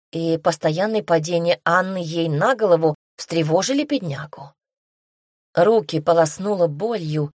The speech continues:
ступни сами собой сжались в острые когти.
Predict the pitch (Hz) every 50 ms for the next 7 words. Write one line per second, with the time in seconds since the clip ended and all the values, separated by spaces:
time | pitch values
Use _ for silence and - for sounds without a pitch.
0 | _ _ _ - - - - - 214 156 - 202 196 208 220 220 226 - - -
1 | - 240 240 220 196 185 160 - 196 190 175 202 226 214 170 143 131 131 - 220
2 | 220 190 170 156 - 151 165 214 214 - - - 190 180 - _ - - 240 220
3 | - - - - - - 147